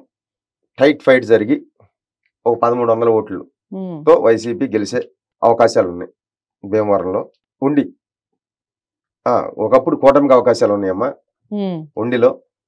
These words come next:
Speaker 1: ఒక నెల రోజుల క్రితం.
Speaker 2: ఉమ్.
Speaker 1: ప్రస్తుతం ఉండి మాత్రం ఒక ఏడు వేల ఓట్లతో ఇప్పుడు ఈ రోజుకి
Speaker 2: వైసీపీ
Speaker 1: వైసీపీ గెలిచే
Speaker 2: ఖాతాలో.
Speaker 1: అవకాశాలు ఉన్నాయి.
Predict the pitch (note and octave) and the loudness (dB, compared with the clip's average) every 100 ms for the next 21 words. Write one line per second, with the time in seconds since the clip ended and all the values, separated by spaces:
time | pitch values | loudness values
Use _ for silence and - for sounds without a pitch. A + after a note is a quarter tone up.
0 | _ _ - A#2 A2 A2 B2 A#2+ A2 A2+ | _ _ -8 -2 0 4 2 2 -2 -4
1 | - _ _ _ F#3 F3 E3 - - D#3 | -4 _ _ _ -14 -10 -4 -4 2 4
2 | C3 B2 D3 C#3 - _ _ _ - B2+ | 4 2 2 0 -4 _ _ _ -4 -2
3 | D3+ A3+ B3+ _ _ _ - A#2 B2 A#2 | 0 0 -2 _ _ _ -6 2 4 4
4 | A#2+ B2 A#2 A2+ G#2+ F3 - _ _ _ | 4 4 0 -2 -4 -4 -4 _ _ _
5 | _ _ _ _ _ _ _ _ A#2 A#2+ | _ _ _ _ _ _ _ _ -4 0
6 | C3+ C3 G#2+ C3+ - _ _ _ _ G3+ | 2 2 0 -6 -8 _ _ _ _ -4
7 | F3 E3+ C3+ C#3+ C#3 D#3 B2 C#3 A2+ B2 | -2 0 2 2 2 2 2 4 4 4
8 | A2+ A2+ G2 G#2 | 2 2 0 -4